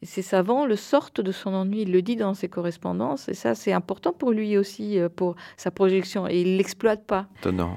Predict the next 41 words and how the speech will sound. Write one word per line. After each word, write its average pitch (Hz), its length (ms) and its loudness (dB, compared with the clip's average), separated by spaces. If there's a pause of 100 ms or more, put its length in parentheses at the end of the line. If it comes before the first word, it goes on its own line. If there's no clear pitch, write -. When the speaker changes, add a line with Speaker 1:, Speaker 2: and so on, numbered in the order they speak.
Speaker 2:
ouais. 101 160 -10 (160)
Alors, - 320 4
on 143 100 0
voit 165 200 4
bien 165 220 4
que 131 120 0
le 107 80 6
rêve 120 320 4
en 101 100 2
tant 98 180 0
que 95 140 0
songe 101 800 -2
a 90 100 -2
pour - 240 -6
fonction 104 360 -2
essentielle 95 520 -2
d'articuler 110 840 -2
la 82 160 -4
vie 90 240 -6
de - 100 -8
commerçant 82 480 -4
à 82 60 -4
succès - 540 -6 (640)
à 95 120 -4
la 82 100 -2
vocation 107 640 0
scientifique, 101 720 -6
escamotant 143 640 4
ainsi, 175 440 2
en 113 100 2
fait, 98 280 2
le 82 100 -2
processus 101 460 -2
de 98 100 0
formation 92 500 -2
qui - 80 -4
est 90 60 -2
complexe. 107 420 -2
Et 120 80 0
ce 160 160 0
phénomène, 214 720 2